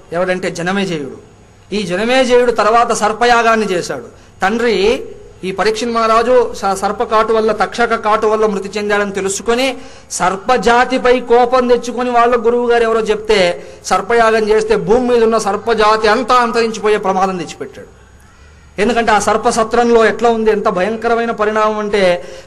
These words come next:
పాములు లాగబడి దాంట్లో పడుతున్నాయి. అర్థమైందా? ఈ తక్షకుడు ఇంద్రుడి సింహాసనాన్ని చుట్టుకొని రక్షింపబడ్డాడు.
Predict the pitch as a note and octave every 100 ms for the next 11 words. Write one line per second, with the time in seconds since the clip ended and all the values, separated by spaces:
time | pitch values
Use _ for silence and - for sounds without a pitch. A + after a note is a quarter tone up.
0 | - F3+ G3 A3+ B3 B3+ A#3 F#3 F3+ A#3+
1 | C4 C4+ C#4 C#4 C4+ B3+ B3+ A#3+ A#3 A#3
2 | G3 A#2 - - - - - - - -
3 | - - _ - - D3+ F#3+ A#3 B3 A#3+
4 | F3+ - - - G#3 A#3 A3 A3 C4+ C4
5 | C#4 C#4 B3 C#4 D4 C4+ B3+ C#4 D4 C#4+
6 | C#4+ C#4+ A#3+ B3+ A#3+ B3+ A#3+ - A#3 G#3+
7 | G3 C#3 A#2 -